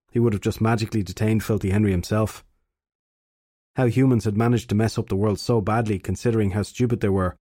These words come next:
was an impressive feat. Then again,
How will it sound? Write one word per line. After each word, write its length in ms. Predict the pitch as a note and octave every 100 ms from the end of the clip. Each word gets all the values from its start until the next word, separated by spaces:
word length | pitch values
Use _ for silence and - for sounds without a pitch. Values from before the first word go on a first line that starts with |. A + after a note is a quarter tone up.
| _ _ -
was 140 | A2
an 80 | G2+
impressive 420 | F2 G#2+ - F#2
feat. 260 | A2+ G#2+ - _ _ _ _ _ _ _ _ _ -
Then 120 | A#2
again, 400 | G2+ A#2 G#2